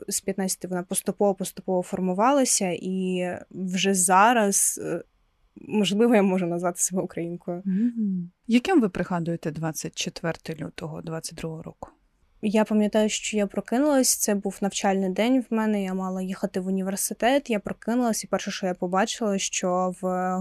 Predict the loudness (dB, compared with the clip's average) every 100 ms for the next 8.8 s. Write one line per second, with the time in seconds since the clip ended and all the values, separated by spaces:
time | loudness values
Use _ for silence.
0 | -2 -2 0 0 0 -2 -4 0 2 4
1 | 2 2 -2 0 0 0 -2 -4 -2 -4
2 | 0 0 0 -4 -4 -4 -6 -6 -4 -2
3 | -2 -2 -2 -4 -10 _ _ _ 0 2
4 | 2 0 2 4 6 4 4 2 2 -4
5 | -6 -6 0 4 4 2 2 0 0 -6
6 | -10 -10 -8 -8 -6 -2 0 2 2 2
7 | 0 0 _ 0 4 6 8 6 6 8
8 | 8 8 6 8 6 6 2 -2